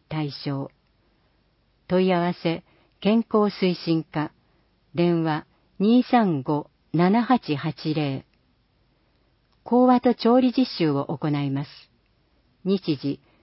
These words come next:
九月二十七日木曜、九時三十分から十二時。場所、海老名市民活動センタービナレッジ。対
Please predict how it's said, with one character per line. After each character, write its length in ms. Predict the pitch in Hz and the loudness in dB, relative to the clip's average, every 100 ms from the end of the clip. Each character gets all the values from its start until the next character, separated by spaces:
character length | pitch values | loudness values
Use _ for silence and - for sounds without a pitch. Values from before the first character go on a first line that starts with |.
| _ | _
九 120 | - | 2
月 280 | 262 233 160 | 2 2 0
二 180 | 180 208 | 0 0
十 220 | 175 143 | 0 -2
七 260 | 127 - 160 | -2 -4 -2
日 440 | 160 - 147 147 | -2 -4 -6 -4
木 360 | 151 156 - 190 | -2 -2 -2 -2
曜、 340 | 185 156 123 - _ _ _ _ | 0 0 -4 -10 _ _ _ _
九 140 | - 269 | -2 0
時 140 | 208 | 0
三 280 | - 202 196 | 0 0 0
十 140 | 202 | -2
分 300 | - - 147 | -4 -4 -4
か 160 | 135 143 | -4 -6
ら 180 | 139 - | -6 -8
十 280 | 120 143 196 | -6 -2 0
二 200 | 190 170 | 0 -2
時。 240 | - 127 - _ _ _ _ _ _ _ _ - | -6 -8 -10 _ _ _ _ _ _ _ _ -6
場 140 | 151 | -4
所、 300 | 139 170 156 _ _ _ - | -2 -2 -4 _ _ _ -2
海 140 | 233 | 2
老 120 | 240 | 4
名 120 | 185 165 | 4 2
市 160 | - | 0
民 200 | 185 247 | 2 4
活 260 | 240 240 220 | 4 0 0
動 180 | 220 214 | 0 0
セ 200 | - 196 | 0 -2
ン 80 | 165 | -2
タ 360 | 160 151 139 147 | -2 -4 -4 -2
ー 40 | |
ビ 140 | 175 | 2
ナ 160 | 254 202 | 4 2
レ 120 | 131 | -2
ッ 60 | 131 _ - | -6 _ -10
ジ。 160 | 113 - _ _ _ _ _ _ _ _ | -10 -12 _ _ _ _ _ _ _ _
対 220 | 170 175 | -4 -4